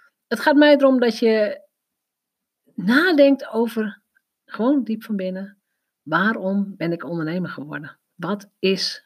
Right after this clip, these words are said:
mijn grootste wens als ondernemer? Als je dan vervolgens weet wat je grootste wens is, zorg dan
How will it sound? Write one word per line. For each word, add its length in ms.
mijn 360
grootste 640
wens 300
als 160
ondernemer? 640
Als 180
je 60
dan 300
vervolgens 600
weet 320
wat 140
je 60
grootste 420
wens 260
is, 500
zorg 500
dan 440